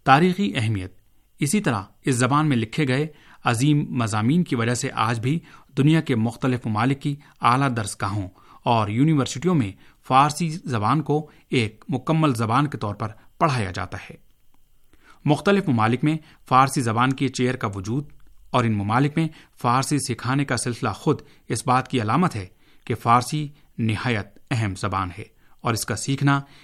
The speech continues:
ایرانی ادب اور ثقافت کو سمجھنے کے لیے انتہائی ضروری ہے۔ فارسی میں دلچسپی اور اس کی اہمیت کے پیش نظر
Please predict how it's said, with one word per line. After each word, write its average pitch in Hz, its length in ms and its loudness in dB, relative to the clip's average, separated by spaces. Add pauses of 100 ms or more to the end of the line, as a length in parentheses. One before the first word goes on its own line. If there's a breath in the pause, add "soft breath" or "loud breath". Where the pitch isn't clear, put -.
(120)
ایرانی 156 440 4
ادب 110 260 -4 (240 soft breath)
اور 120 160 0
ثقافت 131 540 -2
کو 127 100 -2
سمجھنے 123 420 -2
کے 131 100 -4
لیے 101 200 -6 (280 soft breath)
انتہائی 120 440 0
ضروری 127 380 0 (120)
ہے۔ 104 100 -10 (1500 soft breath)
فارسی 151 320 6
میں 190 180 2 (160)
دلچسپی 131 500 0 (240 soft breath)
اور 147 120 2
اس 143 120 -4
کی - 140 -4
اہمیت 147 340 2
کے 156 100 0
پیش 120 240 -4
نظر 110 260 -2